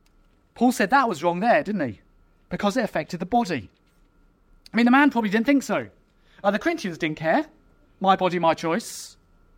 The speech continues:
But what does Paul say there? "Don't you know that little yeast leavens the whole batch of dough?"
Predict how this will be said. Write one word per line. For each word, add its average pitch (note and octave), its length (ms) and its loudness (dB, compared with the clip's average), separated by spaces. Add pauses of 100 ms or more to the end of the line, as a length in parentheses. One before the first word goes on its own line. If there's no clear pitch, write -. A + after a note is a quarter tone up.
(560)
But G#3 100 -2
what A3+ 80 2
does G#3 100 -4
Paul G#3+ 160 -2
say F#3+ 200 0
there? F#3+ 260 4 (1900)
"Don't G#3+ 180 4
you G3+ 60 0
know F3+ 160 2
that F3+ 140 2
little G3 340 -2
yeast D3 340 -8
leavens D#3 240 -4
the D#3+ 120 -4
whole F3+ 340 0
batch - 360 -6
of D3+ 120 -14
dough?" C#3+ 320 0